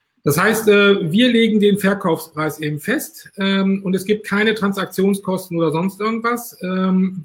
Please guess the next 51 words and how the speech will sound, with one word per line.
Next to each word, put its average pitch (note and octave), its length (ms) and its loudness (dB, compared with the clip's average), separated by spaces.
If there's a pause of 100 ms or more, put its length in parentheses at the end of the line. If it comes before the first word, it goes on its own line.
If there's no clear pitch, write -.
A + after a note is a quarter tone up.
wir F#3 200 2
müssen A#3 280 2
uns G3+ 160 0
einig G3+ 400 0
werden G#3 320 2
hinsichtlich G3+ 600 -2
der F3 200 -2
Anzahl A3+ 380 0
der G#3+ 160 0
Artikel, A#3 480 -2
die G3+ 220 -6
wir A3 240 -2
übernehmen, A3 640 2 (540)
ähm, F#3+ 640 2
weil F3+ 340 0
wir F#3+ 80 2
können G3+ 260 2
jetzt G3 220 2
nicht, G#3+ 240 2
wie G3+ 100 0
wenn F#3 140 0
einer F#3+ 260 0
kommt G3 380 0
mit F#3+ 180 0
irgendwie F#3 300 -2
vierzigtausend F#3 680 -2
Artikeln, A3+ 480 0 (480)
ähm, F#3 560 2
und F#3 460 2
dann E3+ 100 2
sind G3 160 4
wir G3 80 2
erstmal F3+ 300 0
belegt, F3+ 480 2
gerade E3+ 240 0
was E3 140 -4
jetzt D#3 180 -8
die D#3+ 60 -2
Übersetzung D#3+ 520 0
angeht, D#3 460 -2
und E3+ 320 -8
können E3+ 240 -4
keine D#3 240 -4
weiteren D3 360 -4
Artikel. D3+ 400 -6
Also D3+ 180 -2
da E3+ 260 0
werden F#3 200 2
wir F#3 80 2
irgendwie F3+ 380 0
nochmal E3 500 -2